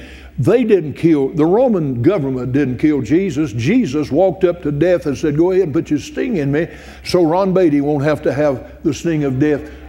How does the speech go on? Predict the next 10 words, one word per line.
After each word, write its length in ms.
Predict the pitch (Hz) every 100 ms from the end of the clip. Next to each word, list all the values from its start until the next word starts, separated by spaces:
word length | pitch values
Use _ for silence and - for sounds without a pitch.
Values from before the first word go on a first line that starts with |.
| -
holding 440 | - 175 156 139 139
him." 400 | 139 190 143 117 - -
The 100 | 156
grave 480 | 143 185 208 185 147
can't 240 | 190 190
hold 340 | 156 247 277 175
us 200 | 156 185
if 120 | 151
we're 180 | 151 151
saved. 560 | - 214 202 196 147